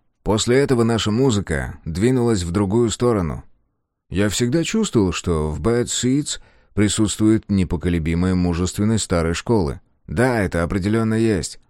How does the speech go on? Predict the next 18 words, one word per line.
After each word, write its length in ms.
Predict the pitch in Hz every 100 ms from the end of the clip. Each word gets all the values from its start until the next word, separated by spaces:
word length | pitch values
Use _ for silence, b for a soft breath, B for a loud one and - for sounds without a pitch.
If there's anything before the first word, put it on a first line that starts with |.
| _ _ -
Когда 300 | 120 120 175
я 60 |
брал 220 | 170 180 160
у 60 |
тебя 260 | 139 135 143
интервью 420 | 135 156 180 156
на 140 | 98
сцене 400 | 85 - 117 107
Раундхауса 800 | 101 110 113 104 151 123 73 -
в 80 | 58
две 160 | 65 80
тысячи 380 | 104 92 - 82
девятом 380 | 92 90 90
году 320 | 85 107 135 104
по 120 | 67
поводу 340 | 78 80 80
выхода 360 | 80 85 78 80
романа 460 | 80 90 87 76